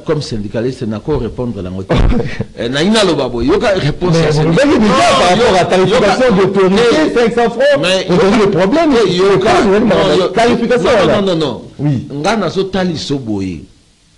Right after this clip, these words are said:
Speaker 1: Carburant e bana ko ya, bazo futama régulièrement.
Speaker 2: Mm.
Speaker 1: Ndeko Maxime, ko futama régulièrement, il accepte que salaire wana eza malonga.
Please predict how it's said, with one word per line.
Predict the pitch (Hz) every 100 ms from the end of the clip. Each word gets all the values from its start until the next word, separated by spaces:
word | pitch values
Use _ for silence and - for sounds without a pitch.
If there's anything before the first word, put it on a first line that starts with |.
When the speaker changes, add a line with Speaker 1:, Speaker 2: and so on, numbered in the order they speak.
| _ _ _ _ _ _ _ -
Speaker 1:
Carburant | 190 190 185 208 240
e | 226
bana | 156 175 190
ko | 147 117
ya, | 127 185 - _ _ _ _ _ _ _ _ _ -
bazo | 139 147 214
futama | 214 - 160 147 135
régulièrement. | 147 131 147 139 143 135 143 139 117 - 107
Speaker 2:
Mm. | 98 95 - 139
Speaker 1:
Ndeko | 202 202
Maxime, | 202 - 208 170
ko | 247 262
futama | 392 277 233
régulièrement, | 208 202 202 208 208 208 247 233
il |
accepte | 185 - 262 226 -
que | 180 160 220 - -
salaire | - - 202 254 240
wana | 233
eza | 202 208
malonga. | 165 160 175 415 403